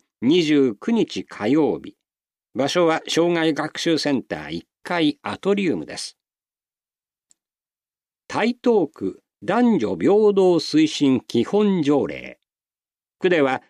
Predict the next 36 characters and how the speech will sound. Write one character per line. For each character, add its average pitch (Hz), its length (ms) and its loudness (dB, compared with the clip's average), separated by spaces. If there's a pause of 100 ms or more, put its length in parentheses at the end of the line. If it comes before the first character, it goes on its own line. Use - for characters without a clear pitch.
(200)
誰 165 280 0
も 131 180 2
が 113 160 0
自 98 240 -2
分 190 300 0
ら 208 120 0
し - 120 -10
く 165 160 0
生 143 160 0
き 202 160 0
る 175 360 2
男 196 320 0
女 98 200 -2
平 139 280 2
等 202 220 2
社 202 160 -4
会 156 260 -2
の 143 220 0
実 101 320 -2
現 147 180 2
を 131 80 0
目 107 120 2
指 131 160 0
し - 100 -8
て、 - 220 -8 (640)
平 240 160 2
成 214 280 2
二 233 200 4
十 196 320 4
七 147 320 2
年 131 220 2
一 131 240 0
月 165 280 -2
に 110 240 2 (280)
台 233 280 -2
東 208 240 2